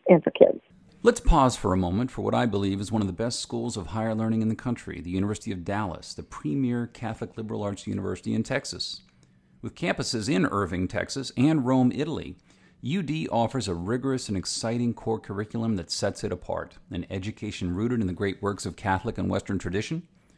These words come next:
Speaker 2: an education that ennobles and enables students in their pursuit of wisdom, truth, and virtue.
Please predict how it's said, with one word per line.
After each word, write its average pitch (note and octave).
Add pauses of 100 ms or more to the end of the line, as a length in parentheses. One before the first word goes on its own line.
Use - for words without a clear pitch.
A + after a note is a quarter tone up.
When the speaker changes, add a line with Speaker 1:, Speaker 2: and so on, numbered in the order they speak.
(260)
Speaker 2:
an F#2+
education G#2+
that F#2+
ennobles A2
and A#2
enables C3
students F#2+
in G2
their G2+
pursuit A2+
of F2+
wisdom, A2
truth, B2
and A2+
virtue. A#2+